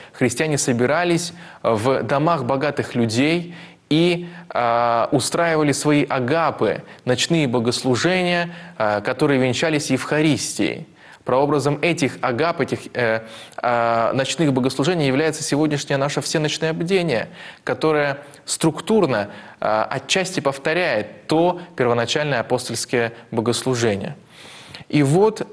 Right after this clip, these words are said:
они собирались в церкви, люди собирались в домах, и это собрание во имя Иисуса Христа и для того, чтобы причаститься Его тела и крови,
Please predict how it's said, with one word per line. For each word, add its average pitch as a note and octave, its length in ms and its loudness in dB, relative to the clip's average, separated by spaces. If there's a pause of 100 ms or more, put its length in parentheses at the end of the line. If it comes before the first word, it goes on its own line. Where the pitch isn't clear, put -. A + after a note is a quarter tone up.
(100)
они D#3+ 280 4
собирались E3 560 2
в - 80 -8
церкви, - 540 -2 (420)
люди E3 220 2
собирались D3+ 520 0
в - 40 -10
домах, D#3 500 0 (460)
и D#3+ 340 2
это E3+ 240 0
собрание D3+ 840 0 (160)
во C3 220 0
имя F#3+ 520 2
Иисуса D#3 480 2
Христа D3+ 600 -2 (320)
и F3+ 80 4
для D3 180 2
того, E3 300 2
чтобы C3+ 440 0 (200)
причаститься C3+ 960 0 (160)
Его C3 320 2
тела C3 300 2
и A#2 140 -2
крови, F3 540 2